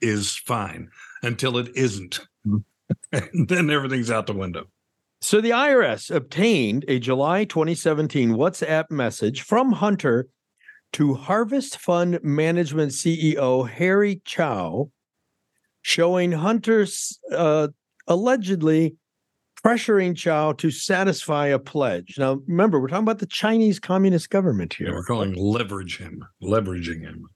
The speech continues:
Speaker 2: Here's the, here's the quote. "I'm sitting here with my father,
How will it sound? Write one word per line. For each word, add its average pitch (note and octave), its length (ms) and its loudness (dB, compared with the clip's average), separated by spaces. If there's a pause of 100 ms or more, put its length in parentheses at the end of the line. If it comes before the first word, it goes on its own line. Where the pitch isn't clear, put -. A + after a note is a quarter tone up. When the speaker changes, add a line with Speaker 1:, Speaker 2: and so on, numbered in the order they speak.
(140)
Speaker 2:
Here's A3 320 4
the, G3 180 0
here's G3+ 400 0
the E3 80 -4
quote. C3 400 -2
"I'm A3 300 2
sitting B3 500 0
here C#3+ 320 2
with F3+ 260 4
my G3+ 280 2
father, G3 680 -2